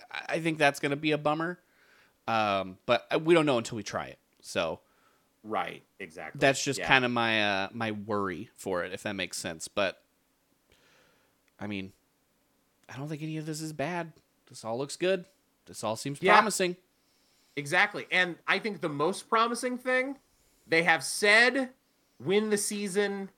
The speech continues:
Speaker 2: is ending. We have an end date for the season. It is June twentieth. It is not six months. It is not ten months.
Speaker 1: <laughs>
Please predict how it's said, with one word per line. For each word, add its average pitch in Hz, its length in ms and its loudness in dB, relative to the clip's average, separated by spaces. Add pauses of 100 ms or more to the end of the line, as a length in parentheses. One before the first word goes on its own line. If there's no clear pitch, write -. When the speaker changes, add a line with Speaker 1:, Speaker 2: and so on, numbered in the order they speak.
(160)
Speaker 2:
is 160 240 -4 (120)
ending. 143 600 -2 (320)
We 131 120 -4
have 180 280 2
an 165 200 -6
end 226 360 0
date 226 280 4
for 226 120 0
the 214 80 -2
season. 196 580 -2 (300)
It 156 80 2
is 160 180 2
June 208 380 -2
twentieth. 180 500 2 (160)
It 143 80 -2
is 147 160 -2
not 180 300 4
six - 340 -2
months. 269 480 4 (420)
It 190 120 2
is 202 140 4
not 202 260 4
ten 247 280 2
months. 202 480 2
Speaker 1:
<laughs> 147 300 0